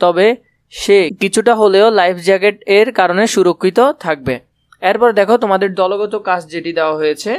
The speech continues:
দলগত কাজের আলোচনা। এক নম্বর, কি চিন্তা থেকে তারা নিজেদের কাজগুলো ঠিক করছে? তারা নিজেদের কাজগুলো ঠিক করার সময়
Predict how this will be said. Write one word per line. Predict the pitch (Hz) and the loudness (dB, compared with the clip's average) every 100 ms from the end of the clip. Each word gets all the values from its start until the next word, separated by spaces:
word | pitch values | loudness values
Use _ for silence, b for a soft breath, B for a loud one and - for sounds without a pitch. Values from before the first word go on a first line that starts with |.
| 330 - | -10 -6
দলগত | 175 185 196 202 | 0 2 2 2
কাজের | 208 190 202 | 2 0 0
আলোচনা। | - 196 196 165 175 240 _ _ _ _ | 0 0 0 0 0 -2 _ _ _ _
এক | 170 185 | -4 -2
নম্বর, | 185 170 196 202 - | 0 0 0 -4 -6
কি | 226 233 | -4 -2
চিন্তা | 233 208 208 | -2 0 0
থেকে | 196 196 190 233 320 _ _ _ _ _ _ _ _ - | 0 0 2 2 0 _ _ _ _ _ _ _ _ -6
তারা | 170 180 185 | 0 2 2
নিজেদের | 170 170 180 196 214 | 0 0 2 2 2
কাজগুলো | 185 175 165 202 240 262 _ _ _ | 0 -2 0 2 2 0 _ _ _
ঠিক | - 202 - | -4 -4 0
করছে? | 165 147 - 135 117 _ _ _ _ - | 0 0 -2 -4 -4 _ _ _ _ -4
তারা | 170 202 | 0 0
নিজেদের | 214 185 196 214 | 0 2 2 2
কাজগুলো | 214 190 180 202 214 | 2 -2 0 0 2
ঠিক | 226 214 202 | 0 -4 -4
করার | 220 185 196 | 0 2 2
সময় | 190 185 170 208 | 0 0 0 0